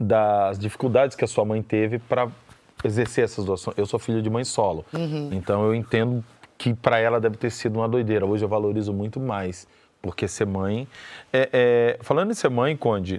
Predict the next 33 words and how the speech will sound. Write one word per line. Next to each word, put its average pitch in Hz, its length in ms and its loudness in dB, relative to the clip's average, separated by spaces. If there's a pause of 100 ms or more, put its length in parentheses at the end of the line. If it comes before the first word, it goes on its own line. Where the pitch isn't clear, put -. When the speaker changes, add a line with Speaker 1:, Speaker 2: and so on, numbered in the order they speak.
(100)
Speaker 1:
tem 123 140 -2
um 160 100 0
assunto, 117 320 -4
assim, 98 220 -4
que 104 80 -4
eu 92 80 0
queria 95 320 0
puxar - 380 -2
contigo, 92 540 -4 (640)
é, 120 240 4
que - 80 -2
a 120 60 2
gente 127 220 -4
morre 143 180 0
de 180 60 -4
medo 135 260 0
de 101 80 -8
falar 101 280 0
contigo, 104 420 -4
assim, - 180 -4
eu 104 80 -4
sei 101 160 -6
que 98 60 -8
você 107 200 -6
é 117 40 -2
muito 123 320 -2
carinhoso, 151 420 0
mas 98 100 -4
a - 40 -6
gente 107 180 -8
morre 113 180 0
de 104 80 -6
medo 117 280 -2